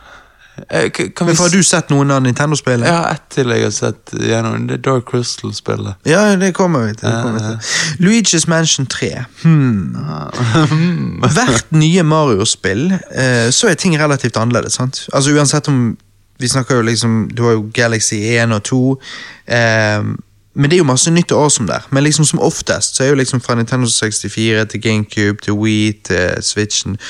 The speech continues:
Speaker 2: så er det relativt, eh, ny, ny ting, synes jeg da. Ehm, ja, det vil jeg absolutt påstå med Mario-spillet. Så det at Luigi Mansion tre er liksom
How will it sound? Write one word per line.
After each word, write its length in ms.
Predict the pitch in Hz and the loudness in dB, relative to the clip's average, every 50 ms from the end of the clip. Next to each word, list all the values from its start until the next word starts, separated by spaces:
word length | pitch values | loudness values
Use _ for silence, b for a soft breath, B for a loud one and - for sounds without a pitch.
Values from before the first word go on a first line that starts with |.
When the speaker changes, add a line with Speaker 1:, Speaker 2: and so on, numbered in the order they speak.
| B B B B B B | B B B B B B
Speaker 2:
så 160 | - - 147 | -2 2 2
er 140 | 156 196 190 | 4 4 4
det 340 | 151 120 107 101 87 85 - - - - - - 113 135 | 4 4 4 2 2 0 -2 -6 -8 -14 -16 -12 -4 0
relativt, 720 | 185 208 165 135 123 - - 120 117 117 117 - - - | 2 2 2 0 0 0 0 2 2 0 0 -4 -6 -4
eh, 260 | - 107 104 104 71 85 | 0 0 2 0 0 -2
ny, 460 | 123 127 135 139 143 143 147 147 139 - | -2 0 2 2 4 4 4 2 2 2
ny 220 | 147 147 147 131 | 2 2 2 2
ting, 340 | 123 - - 147 127 107 95 98 - | 0 0 0 0 0 0 -2 -4 -4
synes 300 | - - 113 104 - - | -4 -2 -2 -2 -2 0
jeg 80 | 98 | 0
da. 140 | 110 131 147 135 - - | 0 0 0 -2 -4 -6
Ehm, 680 | - 101 123 123 120 120 117 113 113 110 113 113 113 113 - - _ - - - | -4 0 0 2 2 2 2 2 2 2 0 -2 -4 -6 -8 -16 _ -20 -10 -6
ja, 100 | - - - 117 | -6 -6 -4 -4
det 140 | 117 131 | -2 0
vil 100 | 127 127 | 0 2
jeg 80 | 123 135 | 2 2
absolutt 280 | 147 - - 139 127 - | 2 2 0 0 0 0
påstå 240 | - 127 123 - - | 0 0 0 0 0
med 120 | 120 120 120 | 0 0 2
Mario-spillet. 560 | 123 120 117 113 107 - - 110 107 104 101 B B B B B B B | 2 2 2 0 0 0 -2 -2 -2 -2 -4 B B B B B B B
Så 280 | B - - 160 156 131 - - - | B 0 2 2 2 2 0 -4 -2
det 140 | 156 160 196 | 2 2 4
at 160 | 185 147 - - | 4 2 2 2
Luigi 720 | 151 160 170 151 - - 139 127 120 120 117 113 107 98 | 2 2 2 2 0 0 2 2 4 4 4 2 2 0
Mansion 680 | 95 127 147 151 143 147 143 - - - 110 104 104 104 | 0 0 2 2 2 2 0 0 0 0 0 0 0 -2
tre 280 | - - - 175 165 113 101 87 107 B B B B B B B B B _ | -4 -4 -2 0 0 0 0 -4 -6 B B B B B B B B B _
er 140 | 151 147 139 | 0 2 2
liksom 600 | 135 131 131 127 - 139 131 123 120 113 107 | 2 2 2 2 2 2 2 2 2 0 0